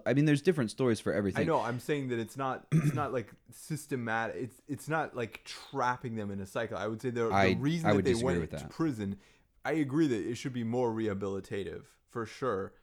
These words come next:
Speaker 2: But I would say that typically, like, the reason that they went to prison in the first place was not,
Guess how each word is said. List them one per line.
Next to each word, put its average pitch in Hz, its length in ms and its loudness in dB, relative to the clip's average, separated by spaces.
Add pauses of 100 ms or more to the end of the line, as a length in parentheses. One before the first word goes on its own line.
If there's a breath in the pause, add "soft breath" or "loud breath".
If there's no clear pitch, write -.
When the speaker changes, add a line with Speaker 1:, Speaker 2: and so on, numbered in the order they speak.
(200)
Speaker 2:
But 120 120 -2
I 113 120 0
would 120 160 -2
say 131 200 -2
that 107 260 -4 (1000)
typically, 135 600 -2
like, 101 220 -4 (500)
the 120 260 -6
reason 120 500 -4
that 113 100 -4
they 107 100 -4
went 110 180 -2
to 107 60 -12
prison 120 300 -6
in 110 80 -4
the 104 80 -6
first 110 300 -6
place 117 280 -6
was 107 240 -10
not, 113 380 -2